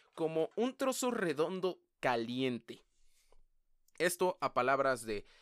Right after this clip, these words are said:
de un investigador, un, un reportero, si no estoy mal, de la B B C, llamado, ahorita les doy su nombre, porque su, su artículo está muy interesante, si lo quieren, se los paso a través de las redes sociales, no hay ningún problema,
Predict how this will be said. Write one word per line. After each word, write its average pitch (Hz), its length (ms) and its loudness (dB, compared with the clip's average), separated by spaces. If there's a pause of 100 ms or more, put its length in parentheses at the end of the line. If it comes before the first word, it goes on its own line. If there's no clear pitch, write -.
(160)
de 107 440 -6
un 156 160 -4
investigador, 139 920 -2
un, 131 380 -8
un 131 140 -8
reportero, 139 640 -6
si - 140 -12
no 113 100 -8
estoy 113 240 -12
mal, 131 260 -4
de 113 140 -2
la 110 180 0
B 135 120 0
B 165 100 -4
C, 165 360 -2 (440)
llamado, 127 880 -2 (840)
ahorita 117 220 -8
les 110 140 -10
doy 113 100 -4
su - 160 -12
nombre, 151 600 -6 (360)
porque 107 380 -8
su, 110 180 -6 (100)
su 139 100 -2
artículo 143 360 -4
está 127 160 -4
muy 127 160 -6
interesante, 123 540 -8
si 127 160 -6
lo 113 100 -2
quieren, 139 360 -2 (220)
se - 180 -6
los 107 120 -10
paso 127 220 -4
a 127 40 -8
través 113 240 -2
de 120 100 -4
las 110 120 -2
redes 113 180 -4
sociales, 117 400 -6
no 120 60 -8
hay 110 80 -6
ningún 110 300 -10
problema, 143 460 -4